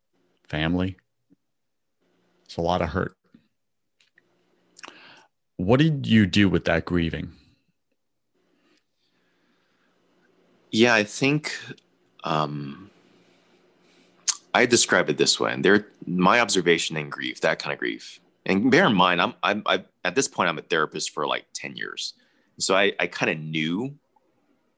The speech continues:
Speaker 2: what, what the process of grief was supposed to look like, right? But this is the first time I'm, like, deep in it.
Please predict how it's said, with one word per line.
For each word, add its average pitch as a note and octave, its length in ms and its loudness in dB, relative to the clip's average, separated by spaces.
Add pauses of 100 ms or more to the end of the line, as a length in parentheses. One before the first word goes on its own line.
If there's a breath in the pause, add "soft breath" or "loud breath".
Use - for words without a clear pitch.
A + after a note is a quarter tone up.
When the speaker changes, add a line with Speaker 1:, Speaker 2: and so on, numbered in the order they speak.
(160)
Speaker 2:
what, E2+ 220 0 (640)
what - 160 -2
the - 80 -4
process E2+ 400 0
of F#2 100 0
grief D#2+ 180 -4
was D#2+ 120 0
supposed D#2 260 0
to F#2+ 60 2
look G#2 240 -2
like, D3 240 -2 (500)
right? A#2 220 -10 (640)
But - 80 -16
this G2+ 160 2
is - 60 0
the G2 80 2
first G2+ 260 2
time D#2+ 240 0
I'm, D#2 180 0
like, C#2+ 280 -4
deep C#2+ 240 -10
in G1+ 100 -10
it. - 120 -10